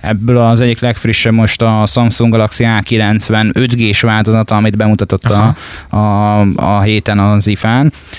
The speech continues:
Speaker 2: Mhm.
Speaker 1: Ö, hát, ö, nem tudom, tehát, hogy a, a, a Sams-, Samsung az most dübörög.
Speaker 2: Igen.
Speaker 1: Én úgy gondolom, tehát jobban látom bennük az innovációt, jobban látom bennük a fejlődést,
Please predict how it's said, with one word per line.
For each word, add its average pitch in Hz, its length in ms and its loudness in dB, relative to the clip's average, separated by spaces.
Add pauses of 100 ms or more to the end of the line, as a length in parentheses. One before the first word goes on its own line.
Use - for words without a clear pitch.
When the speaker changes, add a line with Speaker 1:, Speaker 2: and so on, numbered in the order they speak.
(120)
Speaker 2:
Mhm. 107 140 -4
Speaker 1:
Ö, 110 440 2 (1600)
hát, 131 360 0
ö, 156 300 2
nem 143 340 2
tudom, 98 340 -2
tehát, 92 240 -4
hogy 107 320 -2 (260)
a, - 60 -6
a, 110 640 0
a 113 40 0
Sams-, 143 360 0
Samsung 139 400 0
az 117 80 2
most 120 160 2
dübörög. 92 380 0 (400)
Speaker 2:
Igen. 120 260 0
Speaker 1:
Én 151 140 0
úgy 185 100 2
gondolom, 156 280 2
tehát - 240 -6
jobban 156 300 2
látom 131 380 0
bennük 117 280 2
az 107 120 0
innovációt, 135 800 2
jobban 131 260 2
látom 117 380 0
bennük 110 240 2
a 104 60 -2
fejlődést, 143 760 0